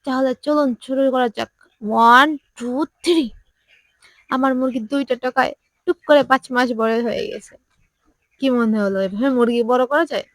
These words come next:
একদমই না। এর জন্য অনেক কষ্ট করতে হয়েছে। ছোট থেকে বাচ্চাগুলা পালতে পালতে এই ছয়টা মাস পালার পরে ডিম পাড়া শুরু করছে। আমার এখানে একশো মুরগির বাচ্চা আছে। এদের ওষুধ দেওয়া লাগছে, ভ্যাকসিন করানো লাগছে,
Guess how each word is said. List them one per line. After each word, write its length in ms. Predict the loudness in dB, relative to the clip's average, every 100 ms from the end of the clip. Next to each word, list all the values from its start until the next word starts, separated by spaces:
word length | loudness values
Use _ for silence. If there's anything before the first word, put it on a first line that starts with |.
| _
একদমই 560 | -8 -8 -4 0 0 0
না। 140 | -6 -12 -20 _ _ _ -20 -14
এর 100 | -12
জন্য 200 | -6 -2 0
অনেক 260 | 2 0 2
কষ্ট 260 | -2 -2 -8
করতে 320 | -6 -6 -6
হয়েছে। 280 | -6 -8 -10 -20 -16
ছোট 140 | -10 -8 -4
থেকে 120 | -2
বাচ্চাগুলা 520 | -2 -2 -4 0 0
পালতে 300 | 2 0 -2
পালতে 280 | -4 -4 -2
এই 140 | -2 -2 -6 _ _ _ -2
ছয়টা 360 | 2 2 2
মাস 240 | 2 2 2 -4
পালার 320 | -2 0 0
পরে 180 | 0 0
ডিম 220 | -2 -6 -6
পাড়া 220 | -6 -8
শুরু 180 | -10 -12
করছে। 320 | -12 -14 -20 -20 _ _ _ -8
আমার 220 | -6 -4
এখানে 260 | -6 -6 -4
একশো 280 | -6 -6 -6
মুরগির 300 | -4 -2 -2
বাচ্চা 320 | -4 -6 -10 -12
আছে। 240 | -12 -18 -20 _ _ _ _ _ _ _ _ _ _ _ _
এদের 160 | -8 0
ওষুধ 360 | 2 4 2 4
দেওয়া 220 | 4 6
লাগছে, 400 | 6 4 2 2 2
ভ্যাকসিন 440 | -2 -6 -4 -2 2
করানো 320 | 4 4 4
লাগছে, 320 | 2 0 -2